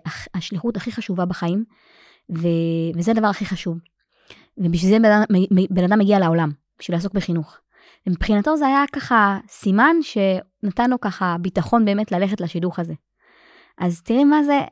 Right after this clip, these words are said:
איך, אה, אני מספרת לך, אני מצטמררת, כאילו, הקדוש ברוך הוא, יש לו כל כך הרבה דרכים. את רק לוקחת את מה שאת, הוא נתן לך, את המתנות שהוא נתן לך. טיפה עושה עם זה משהו. לא המון,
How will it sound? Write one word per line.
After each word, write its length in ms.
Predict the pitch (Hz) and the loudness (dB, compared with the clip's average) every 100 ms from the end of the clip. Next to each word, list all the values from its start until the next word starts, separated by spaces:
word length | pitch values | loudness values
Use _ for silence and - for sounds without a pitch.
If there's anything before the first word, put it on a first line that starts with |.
| _ | _
איך, 240 | 240 240 254 | -8 -6 -2
אה, 180 | 220 196 | 0 0
אני 100 | 202 | 0
מספרת 360 | 185 214 269 | 0 4 6
לך, 120 | 269 | 6
אני 120 | 233 202 | 0 0
מצטמררת, 580 | 196 - 208 233 208 | -4 -2 0 0 -2
כאילו, 240 | - 202 196 | -2 -2 -2
הקדוש 300 | - 240 254 | -2 -4 0
ברוך 160 | 294 | 0
הוא, 100 | 254 | 0
יש 120 | 240 285 | -2 -4
לו 60 | |
כל 100 | 220 196 | -6 -4
כך 180 | 247 277 | -6 -4
הרבה 180 | 240 | -4
דרכים. 400 | 220 202 180 196 185 _ _ - _ - | 0 0 -2 -6 -8 _ _ -20 _ -16
את 140 | - | -12
רק 120 | 294 | -8
לוקחת 460 | 294 - 269 277 262 | -8 -4 -4 -4 -8
את 120 | - | -4
מה 120 | 220 | -4
שאת, 260 | 226 226 - - | -4 -6 -8 -4
הוא 100 | 196 | -4
נתן 300 | 180 190 175 | -2 -2 -2
לך, 200 | 156 - | -4 -8
את 100 | 185 | -6
המתנות 400 | 175 - 226 240 | -6 -4 -4 -4
שהוא 140 | 214 | -6
נתן 240 | 175 165 | -6 -6
לך. 180 | 165 151 - _ - - - | -8 -10 -20 _ -20 -20 -20
טיפה 240 | - 294 | -8 -4
עושה 240 | 302 - | -4 -2
עם 120 | 240 220 | -2 0
זה 100 | 190 | 0
משהו. 320 | 175 170 175 160 _ | -2 -4 -8 -14 _
לא 180 | 240 302 | 2 6
המון, 340 | 339 320 233 | 8 10 10